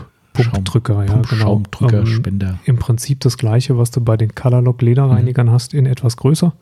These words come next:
Speaker 2: Zweihundertfünfzig M L Fassungsvermögen.
Speaker 1: Richtig, das wird mit Sicherheit exakt die gleiche Technik sein, die dahinter steckt.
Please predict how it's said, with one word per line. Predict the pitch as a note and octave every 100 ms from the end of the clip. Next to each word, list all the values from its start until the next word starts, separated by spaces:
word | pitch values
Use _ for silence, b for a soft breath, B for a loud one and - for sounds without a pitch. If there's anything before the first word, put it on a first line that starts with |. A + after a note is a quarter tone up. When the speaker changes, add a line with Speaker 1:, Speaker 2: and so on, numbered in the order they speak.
| _ -
Speaker 2:
Zweihundertfünfzig | - F#2+ G2 G2 F#2+ - F2+
M | C#2+
L | F#2
Fassungsvermögen. | - - - - - - D#2+
Speaker 1:
Richtig, | B2 - C3+ -
das | A#2+ A#2
wird | A#2+
mit | A#2
Sicherheit | A#2+ A#2 A#2 - _ _ -
exakt | C#3 - D#3+ -
die |
gleiche | B2 C3 C3+
Technik | B2 C#3 - C3
sein, | B2+ B2+
die |
dahinter | B2 A#2+ A#2+
steckt. | A#2 B2 A#2